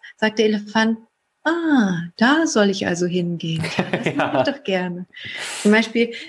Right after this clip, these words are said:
Speaker 1: "Nicht den zweiten Platz, nicht schon wieder nur Silber, nicht schon, schon wieder nur Silber." "Ah,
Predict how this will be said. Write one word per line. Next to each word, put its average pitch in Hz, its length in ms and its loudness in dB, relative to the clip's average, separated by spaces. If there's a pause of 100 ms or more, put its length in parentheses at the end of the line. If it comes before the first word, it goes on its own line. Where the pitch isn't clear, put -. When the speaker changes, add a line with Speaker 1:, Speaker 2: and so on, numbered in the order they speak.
(120)
Speaker 1:
"Nicht 311 220 4
den 277 120 4
zweiten 226 400 0
Platz, 190 280 -2
nicht 294 160 0
schon 294 140 4
wieder 277 160 4
nur 254 160 4
Silber, 220 400 4
nicht 320 200 2
schon, 311 220 4
schon 269 180 4
wieder 269 160 4
nur 240 180 2
Silber." 190 400 0 (200)
"Ah, 180 280 -2